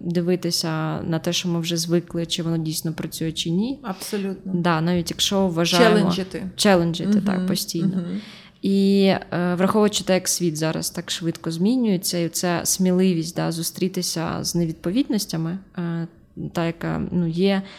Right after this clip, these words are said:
Speaker 1: що ми бачимо, що відбувається, і це якраз те, що, да, зачепило Алекса, мабуть, наче
Speaker 2: Так.
Speaker 1: він бачить, що щось не так, але наче показники ефективності цих роботів, що вони завантажені, вони працюють,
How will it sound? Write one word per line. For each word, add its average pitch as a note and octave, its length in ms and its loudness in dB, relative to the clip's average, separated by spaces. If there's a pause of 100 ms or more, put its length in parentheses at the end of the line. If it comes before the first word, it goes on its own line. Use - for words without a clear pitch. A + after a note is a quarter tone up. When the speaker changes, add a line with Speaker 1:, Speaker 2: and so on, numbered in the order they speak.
Speaker 1:
що - 180 -2
ми F3 100 4
бачимо, F3 520 2
що - 160 -4
відбувається, F#3+ 680 0
і - 80 -4
це G3+ 180 -2
якраз F#3+ 280 -2
те, G3 180 0
що, E3+ 300 0
да, F3 180 -2
зачепило E3+ 520 -2
Алекса, A#3 480 -2
мабуть, F3+ 500 -2
наче E3+ 280 0
Speaker 2:
Так. D3+ 120 0
Speaker 1:
він E3+ 180 2 (360)
бачить, E3+ 720 0
що - 220 -6
щось F3+ 300 -2
не E3 120 -4
так, C#4 420 -2
але E3+ 200 0
наче F#3 280 -2
показники E3 600 -4
ефективності F#3+ 1000 -2
цих - 240 -6
роботів, F3 440 0
що E3 180 -4
вони E3 200 -2
завантажені, E3 760 0
вони D#3+ 180 -2
працюють, E3 680 -4